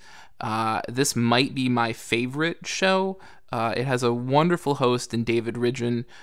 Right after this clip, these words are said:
who's very, um, sympathetic and understanding. He's very good at getting people,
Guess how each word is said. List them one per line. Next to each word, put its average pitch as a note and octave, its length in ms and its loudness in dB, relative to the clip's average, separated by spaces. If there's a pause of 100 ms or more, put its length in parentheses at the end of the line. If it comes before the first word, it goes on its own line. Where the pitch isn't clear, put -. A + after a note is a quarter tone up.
(100)
who's A#2 320 -4
very, C3+ 800 0 (500)
um, A2 640 -4
sympathetic C3 960 2
and G#2+ 100 -4
understanding. A#2+ 1000 0
He's A#2 160 -6
very A#2+ 240 2
good A#2+ 240 0
at G#2 100 -4
getting A#2 300 -4
people, A2+ 560 -6